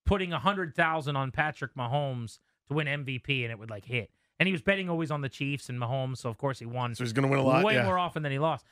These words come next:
Speaker 1: But everyone's like, "Where is he getting this money? What is this guy's job?
Speaker 2: From banks, <laughs>
Speaker 1: How does
Speaker 2: illegally.
Speaker 1: he travel to every game? Like, what is his gig? What is his deal?" We, he, he was robbing banks.
Speaker 2: He was robbing banks.
Speaker 1: That's what he was doing.
Speaker 2: That, that was the biggest source of it, probably, was the bank robbing.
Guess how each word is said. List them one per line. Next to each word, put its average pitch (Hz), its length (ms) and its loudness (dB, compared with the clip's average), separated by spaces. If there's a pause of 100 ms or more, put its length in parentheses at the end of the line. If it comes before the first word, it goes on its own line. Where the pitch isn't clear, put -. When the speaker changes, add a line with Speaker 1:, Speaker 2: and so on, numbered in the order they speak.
(160)
Speaker 1:
But 175 80 4
everyone's 214 300 -2
like, 165 160 -2
"Where 170 400 -2
is 170 140 -2
he 147 80 -2
getting 123 300 -4
this 120 180 -8
money? 185 260 -4
What 139 160 -2
is 208 100 -6
this 139 180 -10
guy's 120 280 -4
job? 160 420 -2
Speaker 2:
From 135 160 4
banks, - 400 0 (160)
<laughs> - 160 -18
Speaker 1:
How - 140 6
does 147 80 6
Speaker 2:
illegally. 147 280 4
Speaker 1:
he - 40 -4
travel 208 380 0
to 151 60 2
every 170 260 -2
game? 202 280 -2
Like, 123 160 -6
what 208 200 0
is 214 160 -8
his 139 180 -4 (140)
gig? 214 260 -4
What 180 140 -2
is 180 100 -6
his 147 160 -8
deal?" 170 360 -6 (680)
We, 139 160 -4
he, 113 140 -14 (260)
he 139 80 0
was 135 100 -2
robbing 180 300 2
banks. 254 120 4
Speaker 2:
He 135 40 6
was 131 80 4
robbing 151 240 6
banks. 131 340 4
Speaker 1:
That's 214 180 4
what 440 80 2
he 381 80 0
was 165 120 -10
doing. 113 180 -2
Speaker 2:
That, 185 200 4
that 208 100 8
was 233 100 -2
the 196 100 4
biggest 170 540 4
source 143 380 4
of 113 60 -2
it, 104 100 -4
probably, 110 260 0
was 107 160 -6
the 107 100 -6
bank 104 220 -2
robbing. 92 300 -6